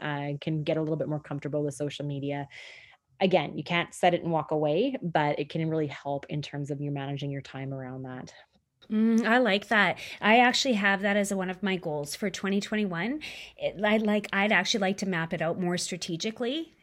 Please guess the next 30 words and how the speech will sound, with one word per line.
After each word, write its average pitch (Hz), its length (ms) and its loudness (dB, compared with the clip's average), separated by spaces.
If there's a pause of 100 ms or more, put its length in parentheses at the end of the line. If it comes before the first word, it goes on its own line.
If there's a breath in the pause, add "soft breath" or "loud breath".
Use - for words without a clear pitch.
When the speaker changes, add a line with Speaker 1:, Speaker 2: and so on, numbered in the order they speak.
Speaker 2:
exactly 196 540 0
when 175 200 2
Speaker 1:
Mm-hmm. 180 40 -4
Speaker 2:
thing, 185 180 -2
and 185 200 -2
automate 165 420 -2
it. 143 180 -4
I 175 120 -2
really 175 260 0
would, 165 360 -2
to, 202 180 -2
like, 170 200 -4
just 175 260 -6 (120)
be 175 80 -4
able 165 160 -4
to 175 120 -6
enjoy 165 360 -4
life 160 240 -4
a - 20 -8
little 175 160 -4
more 170 220 -4
instead 165 300 -4
of 165 60 -4
doing 160 180 -4
that 135 160 -6
panic 156 360 -6
like 151 180 -8
you're 156 80 -8
talking 165 360 -10
about. 160 320 -4